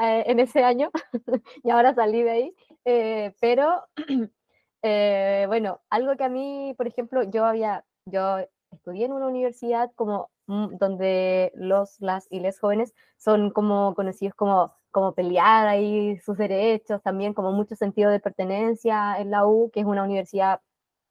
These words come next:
eh, estatal y tradicional acá en Chile. Y, mm, cuando no participaba quizás en, o sea, participaba en las marchas, en las asambleas, y ahí yo conocí como este mundo, porque antes yo vivía,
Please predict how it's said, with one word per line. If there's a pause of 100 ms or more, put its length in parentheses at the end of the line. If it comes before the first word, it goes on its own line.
eh,
estatal
y
tradicional
acá
en
Chile. (540)
Y,
mm, (380)
cuando (500)
no
participaba
quizás
en,
o
sea,
participaba
en
las
marchas,
en
las
asambleas,
y
ahí
yo
conocí
como
este
mundo,
porque
antes
yo
vivía,